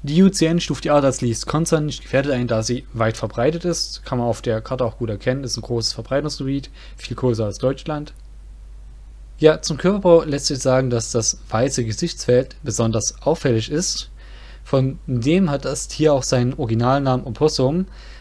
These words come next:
was in der Sprache der indigenen algonquinischen Wapatemwa weißes Tier bedeutet, wegen dem Gesichtsfell halt.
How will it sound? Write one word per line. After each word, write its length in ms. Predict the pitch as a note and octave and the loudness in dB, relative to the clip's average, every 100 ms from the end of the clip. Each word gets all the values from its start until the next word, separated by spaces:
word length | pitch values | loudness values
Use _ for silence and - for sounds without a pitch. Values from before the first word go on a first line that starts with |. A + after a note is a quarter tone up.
| - | -2
was 180 | C#3+ - | 0 0
in 80 | C#3+ | -2
der 60 | |
Sprache 480 | - B2 B2+ C3+ B2 | -2 2 2 2 2
der 200 | A#2+ - | 0 -2
indigenen 640 | D3 E3 C3+ C3+ C3 C#3 - - - | -2 -2 0 2 2 0 -10 -8 0
algonquinischen 1000 | B2+ B2+ A2+ - D3+ D#3+ - C3+ C3+ - - - | 0 0 -8 -2 0 0 0 -2 -4 -8 -10 2
Wapatemwa 840 | B2+ A#2+ A2 C3+ D#3+ D#3 D3+ D#3 - | 2 2 0 -2 0 2 2 0 -6
weißes 460 | A2+ A2+ B2+ B2+ - | 0 4 4 2 -4
Tier 180 | - F3 | 2 2
bedeutet, 640 | A2+ G#2 G#2+ D#3+ - - - - | 2 -2 0 -2 -2 -14 -12 -4
wegen 200 | A2+ A#2 | -2 -2
dem 80 | |
Gesichtsfell 440 | A2+ A#2+ - F3+ E3 | -2 -2 -2 0 2
halt. 280 | A3+ - | 0 -4